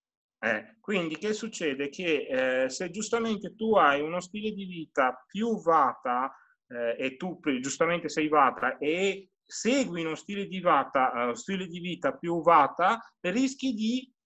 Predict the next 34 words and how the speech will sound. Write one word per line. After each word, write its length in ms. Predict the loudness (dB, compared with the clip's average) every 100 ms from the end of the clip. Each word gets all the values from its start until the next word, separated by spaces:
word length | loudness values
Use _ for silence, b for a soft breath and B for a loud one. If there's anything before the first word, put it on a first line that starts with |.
| _
aumentare 680 | 2 4 4 2 0 0 0
ancora 400 | -2 -4 -2 -2
di 160 | -2 -8
più 220 | -6 -6
il 80 | -4
tuo 180 | -2
Vata, 600 | 2 2 2 -2 -6 -6 _
quando 360 | 2 2 2
invece 880 | -2 -2 0 0 0 2 2 2 -6 -6
è 80 |
lo 140 | -2 -2
stile 340 | -2 -2 -2
di 140 | -4 -6
vi-, 340 | -6 -4 -2
eh, 400 | 0 0 -2 -2
di 500 | -6 -6 -6 -6 -8
vita 380 | -6 -6 -2 -2
più 260 | 0 -2 -2
corretto 680 | 2 4 6 4 4 0
per 280 | 4 2 2
te, 280 | 0 2 2 2
per 260 | 2 2 0 -10 -4
tenere 440 | -2 0 0 0
tutto 280 | -4 -10 -6
il 60 | -6
livello, 560 | -2 -2 0 0 2
è 140 | 2 2
aumentare 840 | 2 0 -2 -2 -4 0 0 0
uno 140 | -2
stile 260 | -6 -4 -6
di 100 | -6
vita 280 | -12 -10 -8
Kapha, 440 | 0 0 0 -6
quindi, 520 | -6 -8 -6 -4 -6